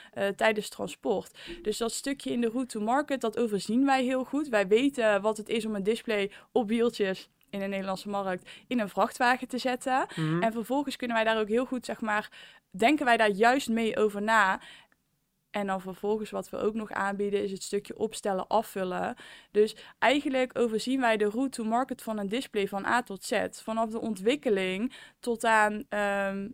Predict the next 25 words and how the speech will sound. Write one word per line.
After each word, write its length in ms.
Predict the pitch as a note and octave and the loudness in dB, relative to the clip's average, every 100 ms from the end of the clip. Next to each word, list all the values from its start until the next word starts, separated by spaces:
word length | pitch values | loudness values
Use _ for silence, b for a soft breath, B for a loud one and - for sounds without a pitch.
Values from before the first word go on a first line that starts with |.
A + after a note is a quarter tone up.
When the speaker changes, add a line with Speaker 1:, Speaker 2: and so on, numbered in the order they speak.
| _ | _
Speaker 1:
het 180 | G#3+ G#3 | -8 -4
opstellen, 460 | B3 A#3+ - G#3+ - | -4 -2 2 2 4
afvullen, 480 | C4+ - G3 F3+ G3+ | 2 2 0 2 4
waar 120 | A#3+ | 4
je 80 | A#3+ | 4
ook 180 | D#4+ | 0
gewoon 160 | C#4 G#3+ | 0 -2
over 200 | G3 F#3+ | -2 0
na 200 | F3+ F3+ | 0 2
wil 140 | F3+ | 0
denken, 300 | F3 F3+ F3+ | -2 -4 -4
weet 180 | F3+ F3 | -6 -2
je. 140 | G#3 A3+ | -2 0
Van, 180 | A#3+ | -2
is 120 | A3 A3 | -2 -4
het 100 | A3 | -4
een 100 | G3 | -2
makkelijke 460 | F#3+ - G#3 G3+ | -2 0 -2 2
Speaker 2:
Ja. 80 | D#3+ | 4
Speaker 1:
display? 300 | G#3 - G#3 | 4 4 2
Werkt 300 | F3+ F#3 F#3 | 2 0 -4
het 120 | - | -4
allemaal 360 | F#3 G3 G3 F#3+ | 0 0 2 0
een 100 | G3 | 0
beetje? 560 | G3 G3 G3 G#3 F#3+ | -2 -2 -2 0 0